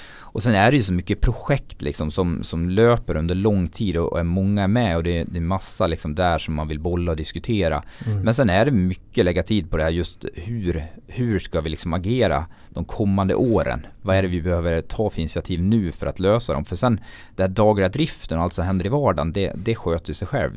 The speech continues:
Speaker 1: i
Speaker 2: Mm.
Speaker 1: mångt och mycket, utan jag lägger ju väldigt mycket tid på framtiden,
Speaker 2: Mm.
Speaker 1: eh, och, eh, spenderar med att, att diskutera det.
Speaker 2: Mm.
Speaker 1: Så.
Speaker 2: Vad gör du då för att få möten att bli effektiva?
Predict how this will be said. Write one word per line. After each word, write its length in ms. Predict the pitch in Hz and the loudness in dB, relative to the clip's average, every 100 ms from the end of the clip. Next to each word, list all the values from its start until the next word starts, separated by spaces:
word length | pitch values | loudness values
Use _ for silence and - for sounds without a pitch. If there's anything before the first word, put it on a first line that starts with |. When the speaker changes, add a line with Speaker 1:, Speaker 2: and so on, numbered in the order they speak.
| - | -6
Speaker 1:
i 80 | 85 | -4
Speaker 2:
Mm. 260 | 78 101 | -2 -2
Speaker 1:
mångt 200 | 87 80 | -2 -4
och 60 | 78 | -4
mycket, 220 | 82 - 78 | -6 -4 -4
utan 240 | 90 85 - - - | -2 -4 -6 -16 -4
jag 140 | 92 | 0
lägger 200 | 101 117 110 | 2 2 0
ju 100 | 78 | -4
väldigt 320 | 78 107 131 87 | -2 0 0 -2
mycket 200 | 78 - | -6 -4
tid 260 | 92 78 | -4 -4
på 260 | - 80 73 - - | -4 -4 -6 -10 -2
framtiden, 520 | 104 117 117 101 - - | 2 2 0 -4 -6 -8
Speaker 2:
Mm. 140 | 117 104 | -4 -2
Speaker 1:
eh, 260 | 64 58 | -2 -6
och, 380 | 50 82 82 - | -6 -6 -6 -6
eh, 520 | 73 71 73 67 71 | -4 -2 -4 -6 -8
spenderar 680 | - - 87 95 90 76 71 | -8 -4 0 0 0 0 -2
med 340 | 71 73 85 | -4 -2 -2
att, 140 | 76 - | -4 -6
att 180 | - - | -10 -8
diskutera 480 | 85 - 82 87 | -8 -6 -4 -4
det. 160 | 71 90 - - - | -4 -8 -10 -12 -4
Speaker 2:
Mm. 160 | 107 | -2
Speaker 1:
Så. 100 | 92 90 - - - - | -2 -6 -14 -18 -18 -10
Speaker 2:
Vad 280 | 143 120 123 | -2 2 4
gör 320 | 117 120 117 | 6 6 6
du 120 | 147 | 4
då 300 | 131 156 104 | 2 2 2
för 140 | 95 101 | 0 -4
att 100 | - | -4
få 140 | 104 | -4
möten 380 | 101 98 - 101 | -2 -2 -4 -6
att 60 | |
bli 180 | 95 101 | -6 -6
effektiva? 480 | 101 - - - - | -6 -6 -8 -6 -8